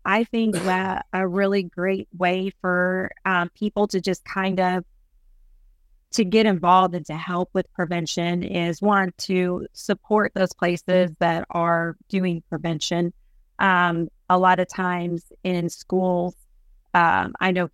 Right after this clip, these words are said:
here we're fighting right now with the school boards of saying, "Well, parents need to opt their children into these classes versus opting them out." Before it was like, if you don't want your kid to see this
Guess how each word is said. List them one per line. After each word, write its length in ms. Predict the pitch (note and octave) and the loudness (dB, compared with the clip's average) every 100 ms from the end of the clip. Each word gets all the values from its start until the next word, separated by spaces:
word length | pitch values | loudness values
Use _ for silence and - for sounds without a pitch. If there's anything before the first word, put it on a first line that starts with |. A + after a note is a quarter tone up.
| - | -2
here 240 | G3+ F#3+ | 0 2
we're 160 | F3 F3 | 0 -2
fighting 320 | F3 E3+ F3 E3 | -2 -2 -2 -4
right 220 | E3 - | -6 -2
now 340 | E3 E3 E3 | 0 2 2
with 180 | E3 E3+ _ _ | 0 -4 _ _
the 80 | - | -4
school 300 | E3+ - F3 | -4 -2 -2
boards 340 | D#3+ F3 F3 - | 2 0 0 -2
of 140 | E3 | -4
saying, 520 | - F3+ E3+ E3+ E3 F#3 | -4 -4 -4 -4 -2 2
"Well, 400 | F3+ F3 F3 - _ _ _ _ | 4 4 0 -4 _ _ _ _
parents 460 | G3+ G#3 G3+ F#3 F#3 | 0 4 2 0 -2
need 220 | F3+ - | -4 -2
to 340 | - F3+ F3 - | 0 0 0 2
opt 340 | F#3 F3+ - | 2 2 -2
their 120 | F3+ F3 | -4 -2
children 420 | - F3+ E3+ E3+ | 0 0 0 -6
into 360 | - F3 F3 F#3+ | -4 -2 -2 -2
these 220 | F#3+ F#3 | -2 -2
classes 580 | - F#3+ F#3 - F#3 E3+ | 0 2 2 2 0 0
versus 320 | F3 E3+ E3+ D#3 | -2 -2 -4 -4
opting 420 | - E3+ F3 E3 | -2 -2 -2 -4
them 200 | E3 E3 - | -4 -6 -6
out." 380 | D3+ D#3+ - _ _ _ | -2 -2 -4 _ _ _
Before 380 | F3+ - G#3 G#3 | -6 0 2 4
it 100 | - | 2
was 180 | F3+ D#3+ | -4 -2
like, 400 | E3+ E3+ - - _ _ _ _ _ _ _ | -2 -2 -6 -14 _ _ _ _ _ _ _
if 140 | F3 F#3+ | -6 0
you 80 | |
don't 160 | G3+ G3 | 2 2
want 160 | F#3+ - | 0 -2
your 140 | F3 | -4
kid 240 | - F3+ | -2 -4
to 100 | D#3 | -4
see 240 | D#3+ - F3+ | -6 -2 -2
this 480 | E3+ E3+ - - | 0 -2 -4 -14